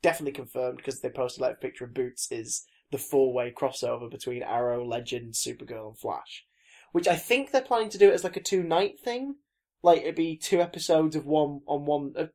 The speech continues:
two episodes of two of the show, uh, one episode, two episodes each from two of the show. Oh, balls! I'll describe it. Four episodes over two nights.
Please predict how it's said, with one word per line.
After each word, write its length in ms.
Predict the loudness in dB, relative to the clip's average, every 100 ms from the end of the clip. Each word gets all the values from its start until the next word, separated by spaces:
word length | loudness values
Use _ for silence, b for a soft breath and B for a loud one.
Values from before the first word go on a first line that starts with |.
| -4
two 200 | 6 6
episodes 800 | 6 0 2 4 4 0 -4 -12 _ _ -6
of 140 | -4
two 180 | -2 0
of 60 | 0
the 60 |
show, 260 | 0 0 0
uh, 180 | 0 6
one 160 | 10
episode, 600 | 10 8 6 8 8 6 -4 _ _ _ _ _ _ _ -20 -20 _ 2
two 240 | 6 8
episodes 1080 | 6 4 2 6 6 6 4 2 -2 -4 -6 _
each 420 | -6 -4 -4 -4 -2
from 380 | 0 0 -4 -8 -2
two 200 | 0 0
of 140 | 0
the 60 | -4
show. 440 | 0 4 4 4
Oh, 280 | 10 12 12
balls! 540 | 12 12 12 12 10 8
I'll 140 | 10
describe 280 | 10 8 8
it. 80 | 8
Four 180 | 10 12
episodes 460 | 10 6 2 4 2
over 120 | 2
two 180 | 0 0
nights. 480 | 0 -4 -8 -10